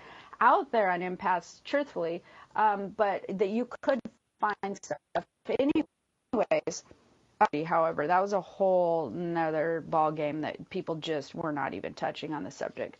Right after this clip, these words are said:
So I actually had to learn to pick apart my own ability and just peel back every single layer and just dissect this ability completely to the bare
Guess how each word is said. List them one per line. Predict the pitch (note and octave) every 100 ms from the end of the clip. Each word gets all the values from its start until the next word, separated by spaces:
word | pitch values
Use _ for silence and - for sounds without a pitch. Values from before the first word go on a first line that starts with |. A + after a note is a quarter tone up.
| - - -
So | - G#3+ F#3 F3 D3
I | - F#3 F#3+ F#3+ - -
actually | F3 F3+ - F#3 F3+ E3+ C#3
had | - F#3 F3
to | - F#3+
learn | E3+ F3 F3
to | - F3
pick | - F#3+ F#3 -
apart | F3 - - E3+ D#3+ - - - - _
my | E3+ E3+ E3+
own | F3 F3
ability | E3 D#3+ E3 E3+ E3 D#3
and | E3+
just | E3 - -
peel | F#3+ F3
back | D#3 D#3 -
every | F3+ F3
single | - F3 E3 D#3+
layer | D#3 D3+ - -
and | E3+
just | E3 -
dissect | E3 D3+ - - - - - -
this | F3+ E3
ability | F3 E3 D#3+ D#3 D3+ C#3+ - - -
completely | - F#3 D#3+ - G#3+ G#3 G#3+ G#3 - E3 D#3 D3 - - _ -
to | F#3
the | E3+
bare | D#3+ D3+ E3+ E3+ E3+ E3+